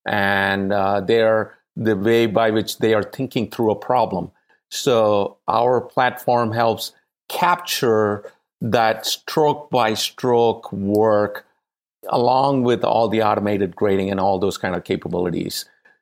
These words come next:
So there's a lot of interactive, interactivity that's part of the technology stack that we have, right? So that's the,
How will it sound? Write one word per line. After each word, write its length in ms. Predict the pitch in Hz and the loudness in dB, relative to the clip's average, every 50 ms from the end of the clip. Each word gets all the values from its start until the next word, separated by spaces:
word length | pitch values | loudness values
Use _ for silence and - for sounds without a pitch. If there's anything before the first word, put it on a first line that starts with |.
| _ | _
So 280 | - - - 160 139 131 | -10 -2 0 2 2 4
there's 240 | 120 127 123 120 123 | 4 4 4 4 4
a 80 | 131 | 4
lot 360 | 123 120 139 156 180 196 196 185 | 4 4 2 2 4 4 4 2
of 200 | 160 110 - - _ _ | 2 0 -4 -10 _ _
interactive, 1200 | 131 143 139 - - 120 117 110 113 120 135 139 - - _ _ - - 147 131 117 110 104 101 - _ _ _ _ _ _ _ - | 0 0 0 -2 -4 -4 -2 0 2 2 2 0 -2 -6 _ _ -2 0 0 0 0 0 -2 -6 -10 _ _ _ _ _ _ _ -2
interactivity 880 | 143 139 127 - - 135 127 120 123 - - 143 123 117 113 120 113 107 | -2 -2 0 0 0 2 2 2 0 0 0 0 2 2 2 2 2 2
that's 240 | 95 113 101 - - - - | 2 2 0 0 -4 -8 -6
part 380 | - - - - 127 117 117 | -6 -4 -2 0 2 2 2
of 140 | 107 - - | 0 -2 -2
the 80 | - 113 | -4 -4
technology 760 | - - - 101 - - 110 107 104 104 104 92 85 101 98 | -4 -4 -8 -8 -6 -4 -2 0 0 0 -2 -2 -2 -2 -2
stack 580 | - - - - 127 101 95 95 - - - - | -2 -4 -2 0 2 2 2 0 -2 -4 -4 -4
that 200 | - 90 - - | -4 -4 -2 -2
we 200 | 107 98 90 82 | -2 0 0 0
have, 400 | 85 92 - - - - - - - - | 0 0 0 -2 -4 -6 -8 -10 -6 -2
right? 260 | 101 95 95 90 - | 0 0 0 0 0
So 160 | - - 110 | 0 0 0
that's 300 | 90 82 107 101 - - | 2 2 0 0 -2 -2
the, 220 | - 120 98 85 | -2 0 0 0